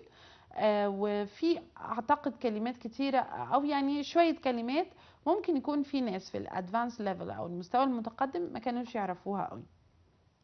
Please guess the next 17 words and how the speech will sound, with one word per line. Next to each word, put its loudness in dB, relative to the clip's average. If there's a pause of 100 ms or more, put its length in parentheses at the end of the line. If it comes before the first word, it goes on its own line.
(340)
طيب، 2 (520)
هنشوف، 2
آه، 2
ايه -2
تاني؟ 2
هنشوف -2
برضو، -2 (120)
آه، -4
رسمة 2
تانية. 0 (460)
الرسمة 2
دي 0
فيها -2
أجزاء 2
الجسم -2
من 2
الداخل. 2